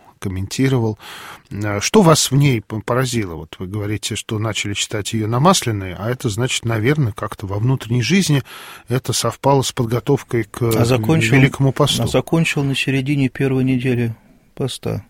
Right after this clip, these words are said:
Speaker 1: То
Speaker 2: Ну,
Speaker 1: есть
Speaker 2: где-то
Speaker 1: так быстро п-, прочитали?
Speaker 2: ну, неделю
Speaker 1: Да.
Speaker 2: где-то читал,
Speaker 1: Мгм,
Speaker 2: может,
Speaker 1: мгм.
Speaker 2: дней восемь-девять.
Speaker 1: Мгм.
Speaker 2: Что меня поразило? Я не,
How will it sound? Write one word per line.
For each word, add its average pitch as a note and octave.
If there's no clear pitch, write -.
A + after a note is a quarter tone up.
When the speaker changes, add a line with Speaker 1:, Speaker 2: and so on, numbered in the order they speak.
Speaker 1:
То -
Speaker 2:
Ну, -
Speaker 1:
есть E3
Speaker 2:
где-то D#3+
Speaker 1:
так -
быстро F3
п-, -
прочитали? D#3+
Speaker 2:
ну, D3
неделю C#3
Speaker 1:
Да. A#2+
Speaker 2:
где-то A2+
читал, A#2+
Speaker 1:
Мгм, A#2
Speaker 2:
может, A#2
Speaker 1:
мгм. A2+
Speaker 2:
дней B2+
восемь-девять. A#2+
Speaker 1:
Мгм. A2+
Speaker 2:
Что -
меня D#3
поразило? D3+
Я D3
не, -